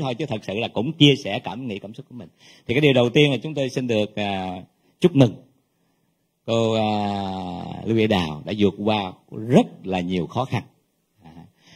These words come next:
và như cô đã cảm nhận được cái bài giảng của chúng tôi là, là, là, là, là muốn thành công phải nhiều thất bại đó. Thì hôm nay chúng tôi xin, à, tặng cô thêm một cái khổ thơ "Đừng" nữa.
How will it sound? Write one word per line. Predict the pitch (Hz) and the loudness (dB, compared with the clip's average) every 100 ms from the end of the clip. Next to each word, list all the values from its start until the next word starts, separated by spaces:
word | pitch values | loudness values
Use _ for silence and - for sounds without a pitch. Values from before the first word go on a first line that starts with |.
| - - - _ | -20 -20 -20 _
và | 85 104 101 98 92 90 87 | -2 0 2 0 -2 -4 -6
như | 95 123 120 110 104 - | -4 -2 -2 -2 -4 -2
cô | 117 | 0
đã | 107 92 117 127 | 0 0 -2 -6
cảm | - 87 143 | -8 -6 -2
nhận | 104 101 | -2 -4
được | 92 | -6
cái | 127 | -6
bài | 107 90 | -4 -2
giảng | 87 110 | -4 -4
của | |
chúng | 131 143 | -6 -4
tôi | 135 131 123 | 4 6 4
là, | 107 92 85 | 0 -4 -6
là, | 80 76 | -8 -12
là, | 76 73 | -14 -14
là, | 73 73 71 | -16 -16 -16
là | 82 | -8
muốn | 123 | -6
thành | 147 95 | -6 -6
công | 80 110 87 | -2 -4 -4
phải | 101 | -12
nhiều | 90 | -12
thất | 113 - | -16 -20
bại | 69 | -20
đó. | 78 - _ _ | -20 -20 _ _
Thì | - | -4
hôm | 104 | 0
nay | 110 | 0
chúng | 135 | 0
tôi | 120 | 0
xin, | 113 113 107 107 | 0 0 -2 -4
à, | 101 | -2
tặng | - 87 | -2 -4
cô | 98 104 | -2 -2
thêm | 113 104 | 0 0
một | 95 | -2
cái | |
khổ | 117 107 | -4 -4
thơ | 131 120 | -2 0
"Đừng" | 147 143 107 | 4 4 2
nữa. | 90 | -6